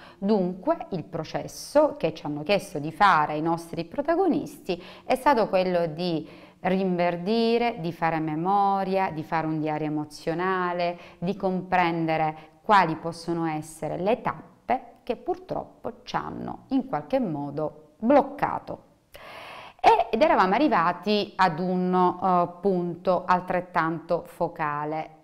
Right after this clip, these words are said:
era quello che quando e cosa succede a partire dai dieci, undici, dodici anni in poi, affinché tutto quello che è accaduto in quegli anni che ci ha addolorato, negli anni prima,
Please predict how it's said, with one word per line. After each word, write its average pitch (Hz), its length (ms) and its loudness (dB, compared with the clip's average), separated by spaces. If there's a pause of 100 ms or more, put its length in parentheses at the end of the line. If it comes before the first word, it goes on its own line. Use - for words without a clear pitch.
era 175 240 -2
quello 170 360 -2
che 180 440 0 (520)
quando 175 760 2
e 208 180 -4
cosa 214 300 -6
succede 170 960 -4
a 160 100 -10
partire 160 520 -2
dai 151 180 -4
dieci, 175 460 0
undici, 160 460 -6
dodici 160 340 -8
anni 160 260 -8
in 254 200 -6
poi, 156 460 -6 (760)
affinché 311 760 4
tutto 214 280 -2
quello 214 340 4
che 175 80 -4
è 170 40 -2
accaduto 180 540 -4
in 151 80 -2
quegli 160 300 -4
anni 185 300 0
che 156 140 -8
ci - 140 -8
ha 160 60 0
addolorato, 160 760 -2
negli 160 200 -6
anni 147 220 -4
prima, 156 500 -6